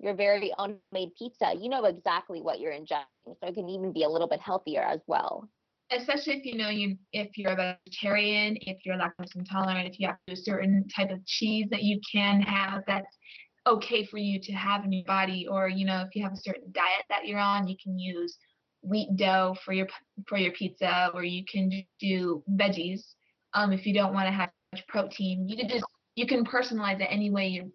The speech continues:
Speaker 2: any way you want, any need you have, which is so fun about D I Y projects, because you can do it for yourself, whatever way you need.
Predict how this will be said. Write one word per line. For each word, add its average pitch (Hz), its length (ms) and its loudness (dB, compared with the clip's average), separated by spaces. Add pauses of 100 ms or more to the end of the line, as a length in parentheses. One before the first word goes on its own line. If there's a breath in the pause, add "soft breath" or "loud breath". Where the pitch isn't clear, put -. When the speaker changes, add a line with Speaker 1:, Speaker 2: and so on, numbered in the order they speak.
(120)
Speaker 2:
any 208 180 2
way 196 100 2
you 175 200 -6
want, 185 300 0
any 185 260 0
need 180 320 0
you 190 140 -4
have, 156 280 -2
which 165 200 -8
is 190 140 -12 (180)
so 214 300 2
fun 196 260 0
about 185 280 0
D 202 100 2
I 185 120 4
Y 185 160 2
projects, 180 460 -2 (360 soft breath)
because 220 280 0
you 208 100 -2
can 202 200 4
do 208 160 0
it 196 240 2
for 240 140 6
yourself, 196 640 0
whatever 196 320 2
way 185 120 -6
you 180 100 -8
need. 160 300 -10